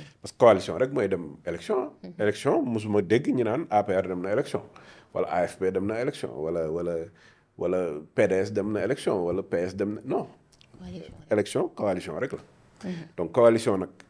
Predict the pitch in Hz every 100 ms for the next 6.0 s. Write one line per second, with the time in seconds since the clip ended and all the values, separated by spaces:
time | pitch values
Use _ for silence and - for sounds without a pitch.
0 | _ _ _ - 127 147 135 117 120 98
1 | 92 90 90 - 87 87 - 302 - 80
2 | 87 107 - - - 131 139 143 147 202
3 | 160 120 127 - 147 - 165 - - -
4 | _ 190 180 165 - - - _ - 160
5 | 120 131 123 139 _ - 196 180 170